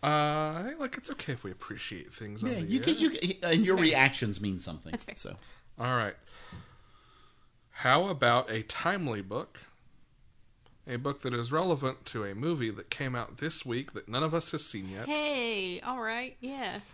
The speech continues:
Speaker 1: Guardians of the Galaxy. All new Guardians of the Galaxy, in fact. Number one.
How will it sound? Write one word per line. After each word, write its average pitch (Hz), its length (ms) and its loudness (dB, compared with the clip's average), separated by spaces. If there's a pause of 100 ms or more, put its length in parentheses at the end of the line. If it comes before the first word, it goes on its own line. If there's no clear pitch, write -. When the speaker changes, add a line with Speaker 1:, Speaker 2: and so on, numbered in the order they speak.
(420)
Speaker 1:
Guardians 190 440 8
of 202 80 6
the 208 60 2
Galaxy. 214 500 2
All 214 180 8
new 214 160 2
Guardians 175 400 6
of 139 80 -2
the 139 60 0
Galaxy, 117 560 2
in 101 80 -8
fact. 104 260 -4
Number 175 320 2
one. 101 460 -4